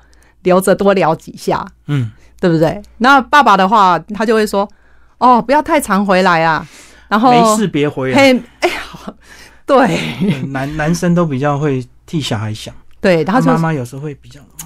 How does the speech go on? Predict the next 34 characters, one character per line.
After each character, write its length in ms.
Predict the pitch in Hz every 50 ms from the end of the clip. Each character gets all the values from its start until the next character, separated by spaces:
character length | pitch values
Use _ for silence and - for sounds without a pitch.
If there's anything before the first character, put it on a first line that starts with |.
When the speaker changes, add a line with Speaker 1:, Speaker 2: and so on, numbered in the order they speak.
| - - - _ _ - - - - - -
Speaker 1:
舍 160 | - - 190
不 140 | 151 - 220
得 160 | - - 165
啊。 20 |
Speaker 2:
纠 180 | - - 160 151 156
结。 260 | - - 117 104 104 117 120 - -
嗯。 40 | 143
Speaker 1:
对， 100 | 254 240
对， 220 | 202 220 202 190
对。 220 | - 196 180 165 160
然 160 | 156 156 175
后， 280 | 214 220 220 208 202
Speaker 2:
嗯。 40 | 196 - _ _ _ _ _ - - -
Speaker 1:
那 120 | 262 269 247
我 120 | 185 160
就 480 | 247 - 214 208 196 190 180 165 160 160 - _ _ _ _ _ _ _
慢 140 | - 208 208
慢 160 | 208 208 190
的， 80 | 180 170
哎， 220 | 160 202 254 269
刚 220 | 262 - 247 262 277
好 160 | 240 170 165
有 120 | 151 143
这 140 | 143 - 208
个 220 | 190 185 165 156
机 240 | 143 - - 185 180
会， 420 | 170 - - 190 170 147 185 - _ _ -
就 240 | - 226 208 185 170
社 180 | 180 - 240 214
大 140 | 202 190 185
那 120 | 190 185
边， 300 | 180 - 180 170 160 156
然 80 | 151 143
后 340 | 170 196 185 165 156 156